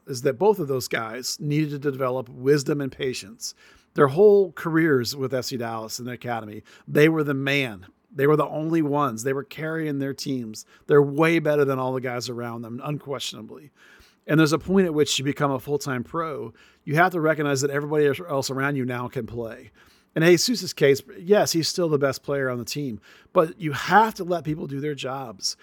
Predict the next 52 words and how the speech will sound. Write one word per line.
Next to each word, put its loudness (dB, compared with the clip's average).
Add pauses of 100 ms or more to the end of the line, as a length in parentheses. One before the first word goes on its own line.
(280)
And 0
so 4
there's 0
just 4
a, 2
there's -8
just 0
a 0
certain -2
amount 0
of -2
wisdom -2
and -4
patience -4
that -14
the -8
kid -6
needs -6
to -10
develop. -2 (420)
And 0
you 6
can 2
talk 4
to 0
him 2
about 0
it -6
and -10
talk -2
to -6
him -6
about -6
it -8
and -8
talk -2
to -2
him -4
about -8
it. -12 (360)
And -2
at -4
some 2
point, 0 (140)
he'll 2
either 0
figure -2
it 2
out -4 (460)
or 6
he -2
won't. -6